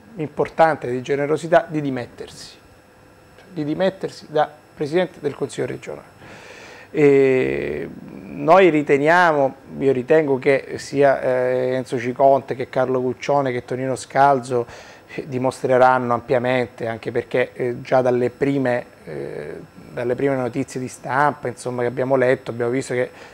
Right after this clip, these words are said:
sono posizioni davvero marginali rispetto alla questione dei rimborsi obbligo, che potranno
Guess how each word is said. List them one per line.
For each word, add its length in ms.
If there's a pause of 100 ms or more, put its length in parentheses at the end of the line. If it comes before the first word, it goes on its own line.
sono 260
posizioni 540
davvero 420
marginali 720
rispetto 400
alla 100
questione 320
dei 80
rimborsi 380
obbligo, 200
che 60
potranno 580